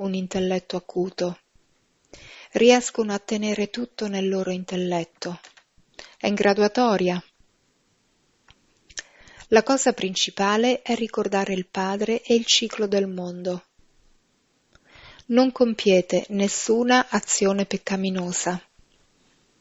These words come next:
Quando vivete a casa con la vostra famiglia, rimanete assolutamente puri.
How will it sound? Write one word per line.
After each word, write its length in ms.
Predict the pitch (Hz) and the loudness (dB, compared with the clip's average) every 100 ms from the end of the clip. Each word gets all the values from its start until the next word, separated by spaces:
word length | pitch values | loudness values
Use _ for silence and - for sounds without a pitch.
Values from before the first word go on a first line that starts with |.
| _ - - - - - - | _ -20 -20 -20 -20 -20 -8
Quando 320 | - 233 240 | 2 6 8
vivete 460 | 240 240 285 294 196 | 8 6 2 2 0
a 60 | |
casa 500 | - - 196 196 - | -4 -2 0 0 -6
con 180 | 180 196 | -8 -6
la 80 | 190 | -2
vostra 420 | 190 208 - 190 | 2 2 0 -10
famiglia, 800 | 175 180 180 196 226 202 180 180 _ - - - | -12 -10 -6 -4 -2 0 -2 -4 _ -20 -20 -8
rimanete 800 | 240 247 254 262 269 262 208 - | 2 4 4 4 2 4 2 4
assolutamente 1000 | - 190 - 214 214 214 202 196 190 185 | 0 0 2 2 2 2 0 -2 -2 -6
puri. 460 | - 190 180 175 | -4 -2 0 -2